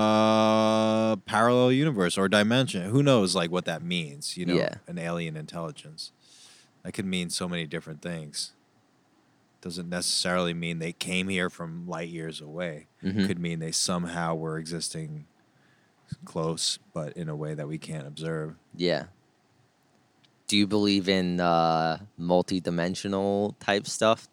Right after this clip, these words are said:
Speaker 2: Like, people think there's infinite universes and everything that, you know, this conversation we're having right now has happened in infinite different ways.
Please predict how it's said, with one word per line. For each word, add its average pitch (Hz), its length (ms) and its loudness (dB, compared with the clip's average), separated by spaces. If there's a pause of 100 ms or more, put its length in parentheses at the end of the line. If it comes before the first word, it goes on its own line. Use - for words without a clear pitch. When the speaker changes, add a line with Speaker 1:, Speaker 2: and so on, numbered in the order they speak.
Speaker 2:
Like, 87 160 -2
people 95 240 0
think 87 160 -2
there's 82 200 0
infinite 85 400 -2
universes 90 720 0
and 78 120 -2
everything 82 480 -2
that, 85 220 2 (120)
you 90 100 0
know, 82 120 2
this 80 180 -2
conversation 82 600 -2
we're 82 120 2
having 80 400 0
right 73 180 -4
now 82 260 0
has 80 100 0
happened 80 380 -2
in 78 220 -2 (360)
infinite 85 460 0
different 78 300 -2
ways. 82 500 -2